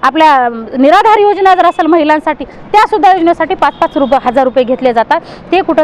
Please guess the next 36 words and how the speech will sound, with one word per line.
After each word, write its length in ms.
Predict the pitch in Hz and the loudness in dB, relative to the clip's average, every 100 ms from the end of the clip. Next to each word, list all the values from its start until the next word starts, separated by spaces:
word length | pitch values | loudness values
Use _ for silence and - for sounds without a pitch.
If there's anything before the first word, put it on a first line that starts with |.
| - | -2
थांबवण्यात. 400 | 247 285 285 202 | 0 0 0 -2
आज 160 | 240 | -2
मी 100 | 277 | -4
प्रशासनाला 520 | 311 294 320 311 311 311 | -2 -2 -2 0 0 2
विनंती 300 | 330 370 339 | 2 0 -2
केली 240 | 302 240 208 - - - - | -2 -2 -4 -8 -18 -18 -4
की 80 | 359 | -2
जर 160 | 311 403 | 2 2
असे 320 | 294 285 370 | 0 0 -2
कुठं 240 | 339 330 | 0 0
जर 140 | 311 302 | 0 -2
थांबलं 280 | 262 285 294 | -2 0 0
नाही 180 | 277 294 | 0 -2
तर 80 | 339 | -2
आम्हाला 340 | 262 254 269 - - - - | -2 -2 -2 -4 -10 -20 -4
रितसर 320 | 285 339 480 | -2 0 0
मार्गाने 460 | 403 330 294 285 302 | 2 2 2 0 0
कोणतं 280 | 302 277 285 | -4 -4 -2
तरी 100 | 294 | -2
पाऊल 240 | 359 254 277 | -2 -2 -2
उचलावं 400 | 247 262 226 208 | -4 -2 0 0
लागेल. 240 | 202 202 - - | -2 -6 -12 -2
यासाठी 380 | 277 302 349 381 | 0 0 -2 0
मी 140 | 339 330 | 0 2
देवेंद्र 360 | 294 320 330 | 2 2 0
फडणवीस 360 | 330 294 339 359 | -2 0 0 0
साहेबांकडे, 560 | 339 359 349 359 370 | 0 0 0 0 0
माननीय 580 | 339 262 254 294 320 339 - | -2 -4 -4 -2 0 0 -2
चिखलीकर 300 | 285 311 392 | -6 -2 -2
साहेबांकडे 800 | - 339 349 370 349 - 330 349 | -2 0 0 0 -4 -4 0 0
पण 200 | 359 427 - - - | 0 -4 -8 -18 -2
यासाठी 320 | 330 359 339 | -2 0 0
मी 120 | 330 320 | 0 2
विनंती 340 | 302 302 254 | 0 0 0
करणार 320 | 262 269 269 | -2 0 0
आहे 200 | 277 311 | 0 0